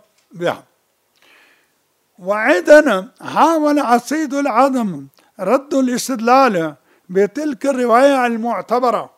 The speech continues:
التي وردت عن طريق زرارة أنه سأل الإمام باقر سلام الله عليه: "هل الآية،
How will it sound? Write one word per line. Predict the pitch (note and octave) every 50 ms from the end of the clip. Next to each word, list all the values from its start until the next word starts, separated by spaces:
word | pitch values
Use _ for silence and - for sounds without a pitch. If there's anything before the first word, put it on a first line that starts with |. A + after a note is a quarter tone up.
| _ _ _ _ _ _ F#3 E3
التي | F3+ G#3 G#3+ G#3 - - B3 C4+ B3
وردت | A#3 A3+ B3 C4+ D#4+ D#4 C4+ A#3+ A#3+ A#3 - - E3 D3 C3+ C3 - _ _ _ _ -
عن | G3+ F3+ F#3+ F#3
طريق | F#3 - G#3 F#3+ A3+ C4+ D#4 D4 - D4+
زرارة | A3 F#3 E3+ G#3 G#3+ G#3+ A3 A3+ A3+ A#3+ A3+ G3+ F#3 G#3+
أنه | A3 G#3+ A3 A3 E3 G#3 A3 G#3+
سأل | - - C4 B3+ C4+ C4+ B3 A3
الإمام | G#3 G3 G3 G3+ G3 G#3 G3 G#3+ A3 G#3 G3+ F#3+ F3 - _ _ -
باقر | D#3 D#3+ F#3 G3 F#3+ - - F#3+
سلام | - - F3+ F3 F#3 F#3+ F#3+ F3+ G3
الله | G3 F#3+ F3 D3+ F3
عليه: | F3 F3 A3 C#4 C#4+ B3 F3+ D3 - _ _ _ _ _ _ _ -
"هل | - F#3+ C#4 D#4+
الآية، | D#4+ C#4+ A#3+ G3 - - F#3+ F#3 G3 G3 G3 G3 G3+ F#3